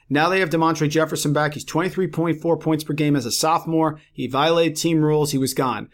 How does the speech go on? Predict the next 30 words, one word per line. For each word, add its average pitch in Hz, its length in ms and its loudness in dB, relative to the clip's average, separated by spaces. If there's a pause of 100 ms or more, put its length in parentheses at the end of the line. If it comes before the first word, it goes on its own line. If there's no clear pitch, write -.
(280)
Played 147 200 0
the 131 40 -4
toughest 170 460 -2
non-conference 175 640 0
schedule 156 360 0
in 151 100 4
the 143 60 2
country, 160 400 -2
Texas 143 400 -2
Southern 135 280 0
did, 131 260 0
at 170 200 -2
Gonzaga, 139 540 -4
at 175 120 2
Ohio 139 260 -2
State, 113 340 -4
at 175 200 -4
Syracuse, 123 500 -6
at 175 180 -4
Kansas, 120 480 -8
at 170 200 -4
Baylor, 139 300 0
at 165 180 -4
T 165 160 0
C 156 240 -2
U. - 240 -2 (460)
They 147 100 0
got 135 200 -2
Mike 175 280 0
Davis 185 180 4